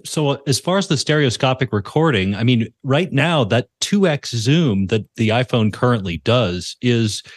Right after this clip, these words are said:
is a combination of the one and the three. So, I mean, I see no reason why they couldn't do some sort of bizarre little modification to take that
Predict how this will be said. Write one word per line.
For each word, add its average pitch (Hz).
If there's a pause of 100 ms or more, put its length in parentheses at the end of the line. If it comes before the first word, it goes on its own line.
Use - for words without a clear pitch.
(300)
is 143
a 143
combination 131
of 98
the 107
one 117
and 113
the 101
three. 120
So, 117
I 120
mean, 123
I 123
see 156
no 202
reason 135
why 120
they 110
couldn't 123
do 117
some 135
sort 110
of 85
bizarre 110
little 113
modification 107
to 98
take 160
that 110